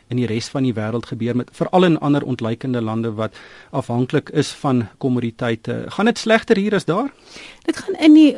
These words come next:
Speaker 2: lande wat oor die algemeen afhanklik is van kommoditeite baie dieselfde soos met ons. Met ander woorde, daar is 'n gemeene faktor. Selfs as ons kyk na Australië en Kanada, die gesprekke wat ons met daardie ekonome het, is eintlik maar baie dieselfde probleme wat hulle op hierdie stadium ingesit staar.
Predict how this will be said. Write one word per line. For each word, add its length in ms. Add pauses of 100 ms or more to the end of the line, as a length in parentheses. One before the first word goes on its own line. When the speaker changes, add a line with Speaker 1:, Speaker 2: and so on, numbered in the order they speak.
Speaker 2:
lande 420
wat 220
oor 100
die 100
algemeen 280
afhanklik 400
is 80
van 140
kommoditeite 680
baie 360
dieselfde 420
soos 220
met 200
ons. 300
Met 100
ander 160
woorde, 220
daar 80
is 100
'n 60
gemeene 360
faktor. 300
Selfs 240
as 80
ons 100
kyk 180
na 80
Australië 540
en 120
Kanada, 360
die 80
gesprekke 360
wat 120
ons 140
met 120
daardie 260
ekonome 360
het, 140 (300)
is 100
eintlik 300
maar 180
baie 460
dieselfde 640
probleme 600
wat 120
hulle 140
op 60
hierdie 180
stadium 300
ingesit 400
staar. 260